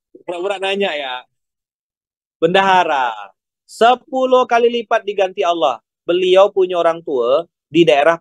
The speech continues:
Panglim-, Pangeran Natakusuma. Itu ada tanah tepi jalan. Dijual tanah tuh laku sekian miliar, bagi hasil, bagilah adik-beradik. Istri beliau, istri kawan saya ini,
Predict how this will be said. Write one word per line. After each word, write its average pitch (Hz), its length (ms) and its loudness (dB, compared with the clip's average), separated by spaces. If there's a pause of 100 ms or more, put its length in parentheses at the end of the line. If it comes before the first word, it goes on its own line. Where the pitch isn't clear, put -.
(160)
Panglim-, 156 720 -2
Pangeran 151 480 2
Natakusuma. 147 760 -2 (600)
Itu 170 200 4
ada 175 200 2
tanah 175 320 2
tepi 180 160 -2
jalan. 185 360 4 (600)
Dijual 160 520 2
tanah 147 200 -2
tuh 156 120 -4
laku 139 320 -2
sekian 135 320 -6
miliar, 139 400 2 (240)
bagi 156 640 0
hasil, 139 640 0
bagilah 143 520 0
adik-beradik. 113 600 -4 (480)
Istri 190 720 2
beliau, 127 480 2
istri 147 320 -2
kawan 135 320 4
saya 123 240 2
ini, 143 160 -10